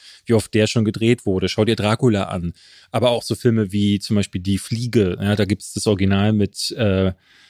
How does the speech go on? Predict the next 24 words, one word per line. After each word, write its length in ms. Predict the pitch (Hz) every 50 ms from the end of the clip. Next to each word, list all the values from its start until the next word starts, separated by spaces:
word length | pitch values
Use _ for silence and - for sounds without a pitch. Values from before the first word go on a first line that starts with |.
| _ _ _ _ -
äh, 180 | 117 107 98 92
mit 180 | 98 95 92
Vincent 300 | 98 107 107 - 117 101
Price 500 | - - 113 98 95 107 113 123 120 -
und 180 | 120 107 104 -
David 200 | 107 95 101 95
Cronenberg 640 | - - 110 110 117 117 110 110 113 110 117 - -
hat 120 | 120 - -
was 180 | - 110 - -
ganz 240 | - 104 117 127 -
Eigenes, 460 | - 107 117 131 135 110 98 - - -
was 140 | 104 95 -
ganz 240 | - 104 95 -
Neues 340 | 117 107 110 123 123 110 -
gemacht. 360 | - 101 90 85 82 - -
Genauso 360 | - 107 95 95 101 101 104 98
wird 120 | 98 -
das 160 | 95 - -
Ding 160 | - 107 113
aus 180 | 110 104 98 -
einer 200 | 104 101 98 101
anderen 280 | 104 101 98 98 92 92
Welt. 260 | 107 117 113 - -
Also 240 | 104 95 98 95